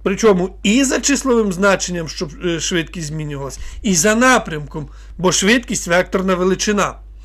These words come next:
Та визначається відношенням зміни швидкості тіла до інтервалу часу, протягом якого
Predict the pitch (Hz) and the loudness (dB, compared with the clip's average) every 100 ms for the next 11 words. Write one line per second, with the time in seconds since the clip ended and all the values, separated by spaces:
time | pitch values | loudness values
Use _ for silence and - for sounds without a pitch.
0 | - - - - - 202 202 226 196 247 | -20 -20 -20 -20 -8 -4 0 0 -2 -2
1 | - 277 262 - 202 170 214 220 226 - | 2 2 2 -2 -4 -4 -4 2 2 0
2 | 180 175 151 180 190 165 160 - 165 156 | -6 -6 -6 -4 -4 -4 -6 -6 -6 -8
3 | - - - 147 165 156 233 233 156 247 | -10 -12 -12 -12 -10 -2 0 0 2 4
4 | 240 214 185 226 226 254 226 214 - - | 4 0 -2 0 2 2 0 -2 -6 -2
5 | 202 247 247 262 190 214 233 240 226 185 | 2 2 0 -6 -6 4 4 4 2 -4
6 | 208 196 196 185 240 202 196 | -4 -2 -2 2 4 4 2